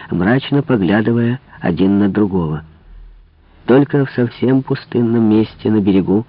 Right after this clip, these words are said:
Д'Артаньян остановился, усмехнулся и приветливо подозвал их к себе. «Ну-ну, приятели», — сказал он, — «нечего смотреть друг на друга волками. Вы созданы, чтобы жить вместе в мире и согласии,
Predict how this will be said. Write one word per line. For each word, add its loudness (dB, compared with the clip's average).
Д'Артаньян 2
остановился, 0
усмехнулся -4
и 0
приветливо 2
подозвал -2
их -8
к -20
себе. -6
«Ну-ну, 2
приятели», — -2
сказал -6
он, — -8
«нечего 2
смотреть -4
друг -2
на 0
друга 0
волками. -2
Вы 2
созданы, 2
чтобы 0
жить 0
вместе 0
в -2
мире 4
и 2
согласии, -2